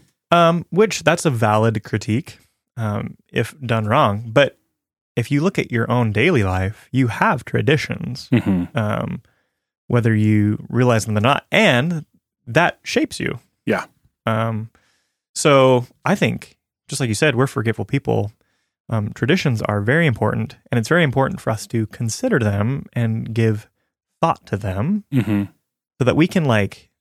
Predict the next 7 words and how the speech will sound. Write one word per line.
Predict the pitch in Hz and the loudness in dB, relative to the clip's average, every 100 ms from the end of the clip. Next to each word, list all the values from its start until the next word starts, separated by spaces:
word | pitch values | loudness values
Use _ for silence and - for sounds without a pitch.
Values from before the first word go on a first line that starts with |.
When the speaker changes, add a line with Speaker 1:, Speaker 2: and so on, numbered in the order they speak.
| _ | _
Speaker 1:
uh, | 107 104 107 - | -10 -6 -4 -6
it's | - | -6
almost | 151 120 | -4 -2
like, | 110 110 - - | -2 -2 -8 -16
um, | 107 123 120 _ _ _ _ _ _ _ _ _ | -14 -14 -18 _ _ _ _ _ _ _ _ _
we | 127 147 | 0 2
can, | 156 131 - | 2 0 -2